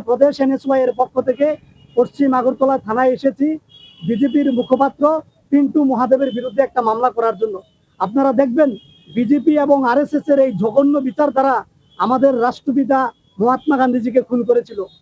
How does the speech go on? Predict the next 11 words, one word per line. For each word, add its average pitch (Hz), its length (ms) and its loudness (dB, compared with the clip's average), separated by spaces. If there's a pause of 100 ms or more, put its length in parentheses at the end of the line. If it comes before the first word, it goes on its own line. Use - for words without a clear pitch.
(160)
এই 208 180 2
বিচারধারার 277 540 0
ফলেই 285 300 2 (300)
আমরা 247 220 0
হারিয়েছি 240 440 0
রাষ্ট্রপিতা 254 500 -2
মহাত্মা 233 360 -2
গান্ধীজিকে, 254 500 -2 (300)
এই 226 140 4
বিচারধারার 277 560 0
ফলেই 294 300 0